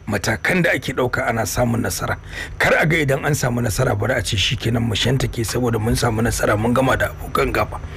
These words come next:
In ka kora su sun koma. In wasu sun tafi waɗansu ake haihuwa. In an yi recruiting ɗin wasu kun ƙarar da su waɗansu za a sake recruiting su shigo cikin tafiya.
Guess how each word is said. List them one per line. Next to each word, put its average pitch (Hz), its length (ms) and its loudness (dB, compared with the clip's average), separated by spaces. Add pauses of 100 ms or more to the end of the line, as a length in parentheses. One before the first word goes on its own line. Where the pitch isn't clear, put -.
(300)
In 143 160 2
ka 160 160 4
kora 165 340 4
su - 100 -2
sun 123 240 -2
koma. 123 360 -6 (440)
In 165 180 4
wasu 175 220 2
sun 180 240 0
tafi - 160 -2
waɗansu 131 480 -2
ake 120 240 -6
haihuwa. 117 400 -8 (480)
In 175 240 2
an 190 140 4
yi 196 60 4
recruiting 151 500 0
ɗin 131 100 -4
wasu 131 240 0
kun 143 160 0
ƙarar 156 300 2
da 147 100 0
su - 160 -6
waɗansu 135 400 -2
za 160 80 0
a - 60 -4
sake 131 260 -6
recruiting 120 480 -6
su - 80 -4 (140)
shigo 120 120 -2
cikin - 240 -6
tafiya. - 300 -6